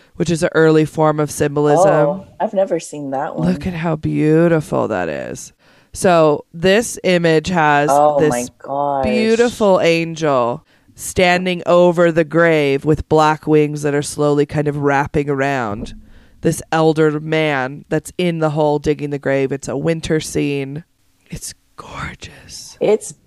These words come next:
Speaker 2: I've ne-, that is
Speaker 1: Isn't it beautiful to look at?
Speaker 2: It's super. See, and so this to me, with, for my symbolism,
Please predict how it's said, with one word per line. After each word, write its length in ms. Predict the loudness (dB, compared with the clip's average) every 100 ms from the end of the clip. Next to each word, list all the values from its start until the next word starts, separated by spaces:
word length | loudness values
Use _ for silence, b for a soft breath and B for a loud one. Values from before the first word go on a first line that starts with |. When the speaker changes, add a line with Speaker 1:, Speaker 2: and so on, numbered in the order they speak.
| -4
Speaker 2:
I've 200 | -2 -2
ne-, 260 | -2 -6 -6 -4
that 200 | -4 -2
is 560 | -4 -6 -16 -20 _ _ _ _ _
Speaker 1:
Isn't 260 | -12 -10 -10
it 140 | -10
beautiful 400 | -8 -6 -6 -10
to 120 | -10 -10
look 220 | -10 -4
at? 80 | -4
Speaker 2:
It's 240 | -4 -8
super. 760 | -20 -18 -14 -10 -10 -6 -8 -8
See, 380 | -10 -4 -2 0
and 300 | 2 0 -2 -12
so 540 | -2 4 4 4 -2 -12 -16 -18 _ 4
this 540 | 6 6 2 -10 -12
to 140 | -8
me, 680 | -6 -4 -4 -2 -2 -2 -2
with, 420 | 2 2 2 0 -10 -2
for 140 | 0
my 280 | 2 0 0
symbolism, 640 | 0 0 2 0 -2 -8